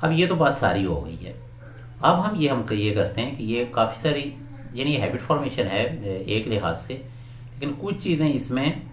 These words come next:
unexplained हैं। कौन सी? पहली बात कि what controls the utterance is unpredictable and not on under the utterance actually takes place।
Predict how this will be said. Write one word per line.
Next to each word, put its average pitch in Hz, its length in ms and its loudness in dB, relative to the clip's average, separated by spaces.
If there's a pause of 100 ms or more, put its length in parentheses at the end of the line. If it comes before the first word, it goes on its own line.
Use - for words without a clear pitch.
(360)
unexplained 98 840 0
हैं। - 140 -12 (460)
कौन 110 220 2
सी? - 160 -6 (1900)
पहली 127 220 4
बात - 260 -2 (1800)
कि 123 60 4
what 127 200 6
controls 175 440 2
the 160 100 2
utterance 143 420 2
is - 160 -2
unpredictable 127 880 2 (640)
and 113 120 4
not 120 240 8
on 139 120 4
under 110 280 2
the - 160 -2
utterance 113 280 -2
actually 113 380 -2
takes - 340 -4
place। - 380 -8